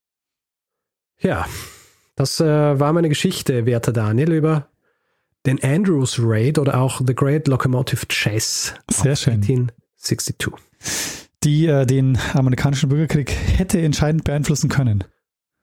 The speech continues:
Speaker 1: Wenn's funktioniert hätte, ja.
Speaker 2: <laughs> Äh, gibt's, äh, Literatur oder irgendwas, was du sonst noch, was,
Speaker 1: Ähm,
Speaker 2: äh,
Speaker 1: ja,
Speaker 2: was noch
Speaker 1: ich hab,
Speaker 2: da, also,
Speaker 1: äh,
Speaker 2: irgendwas, was du sonst noch
Speaker 1: hauptsä-,
Speaker 2: erwähnen wollen
Speaker 1: ja.
Speaker 2: würdest?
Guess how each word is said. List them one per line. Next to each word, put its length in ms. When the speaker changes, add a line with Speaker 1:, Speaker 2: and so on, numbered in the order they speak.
Speaker 1:
Wenn's 360
funktioniert 540
hätte, 160
ja. 160
Speaker 2:
<laughs> 40
Äh, 320
gibt's, 380
äh, 320
Literatur 580
oder 120
irgendwas, 320
was 160
du 100
sonst 380
noch, 200
was, 140
Speaker 1:
Ähm, 120
Speaker 2:
äh, 220
Speaker 1:
ja, 120
Speaker 2:
was 100
noch 80
Speaker 1:
ich 140
hab, 160
Speaker 2:
da, 80
also, 80
Speaker 1:
äh, 160
Speaker 2:
irgendwas, 300
was 100
du 80
sonst 220
noch 120
Speaker 1:
hauptsä-, 140
Speaker 2:
erwähnen 200
wollen 200
Speaker 1:
ja. 80
Speaker 2:
würdest? 300